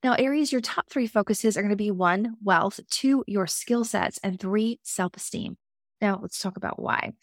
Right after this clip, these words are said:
What really matters to you in this world is on your mind.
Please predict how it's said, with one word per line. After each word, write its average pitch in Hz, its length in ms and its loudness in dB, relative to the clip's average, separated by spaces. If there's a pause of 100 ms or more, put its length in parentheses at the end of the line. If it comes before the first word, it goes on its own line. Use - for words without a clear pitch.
(320)
What 247 180 4
really 269 320 4
matters 190 460 2
to 202 120 -2
you 175 260 -2
in 175 140 -2
this 185 280 -4
world 160 380 -2
is 180 240 -2
on 165 240 -6
your 160 200 -6
mind. - 480 -4